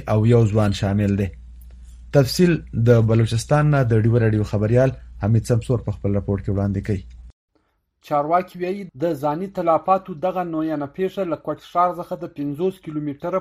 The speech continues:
Speaker 2: په واټن باندې په مستونګ کې رامنځته شوله. د ضلع مستونګ د پولیسو عالي رتبه مشر وویل چې د یو باران ځپلي د کور چت راونړېدی، چې له سببه یې پنځه تنه ووژل شو.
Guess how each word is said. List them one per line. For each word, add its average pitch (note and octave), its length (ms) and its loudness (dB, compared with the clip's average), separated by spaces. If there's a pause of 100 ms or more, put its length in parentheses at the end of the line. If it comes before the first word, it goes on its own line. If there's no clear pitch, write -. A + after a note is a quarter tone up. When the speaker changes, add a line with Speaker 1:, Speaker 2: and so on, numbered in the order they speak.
Speaker 2:
په E3 120 -4
واټن D3+ 460 0
باندې F3+ 280 -6 (260)
په D#3 80 2 (180)
مستونګ F#3+ 420 -10
کې - 160 -8
رامنځته C#3+ 460 -6
شوله. D3 260 2 (420)
د C#3+ 140 -4
ضلع C#3+ 280 -4
مستونګ F3+ 360 -8 (120)
د - 20 -4 (100)
پولیسو F3+ 360 -8 (160)
عالي C#3 240 -4
رتبه D3 340 -2
مشر D#3 320 -6
وویل F3+ 360 -2 (180)
چې - 160 -10
د D3 100 -2
یو C#3+ 180 -4
باران C#3+ 380 -2
ځپلي F3 360 -8 (140)
د C#3 100 -2 (100)
کور F#3 280 -4
چت F#3 300 -2
راونړېدی، C#3+ 680 -2 (220)
چې - 80 -8 (100)
له C#3+ 60 0 (100)
سببه D#3 400 -2
یې F3+ 80 -2 (260)
پنځه C#3+ 300 -8 (100)
تنه C3+ 220 -6
ووژل C#3 420 -6 (120)
شو. D#3 120 -6